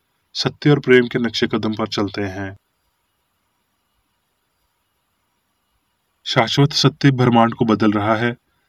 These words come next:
जैसे जैसे नश्वर अपने मानसिक कपड़े उतारते हैं,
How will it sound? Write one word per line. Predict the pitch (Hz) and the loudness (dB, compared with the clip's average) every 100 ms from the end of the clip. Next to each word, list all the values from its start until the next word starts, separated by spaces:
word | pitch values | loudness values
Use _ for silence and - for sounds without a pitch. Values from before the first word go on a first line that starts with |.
| _ | _
जैसे | 123 120 - | 2 2 2
जैसे | 123 117 - | 2 0 0
नश्वर | 117 110 - 120 | -2 -4 -2 -2
अपने | 120 110 117 | -4 -4 -2
मानसिक | 110 107 - - - | -2 -2 -4 -6 -8
कपड़े | 107 120 | -8 -4
उतारते | 117 104 101 - 110 | -4 -4 -8 -6 -4
हैं, | 113 123 | -2 -2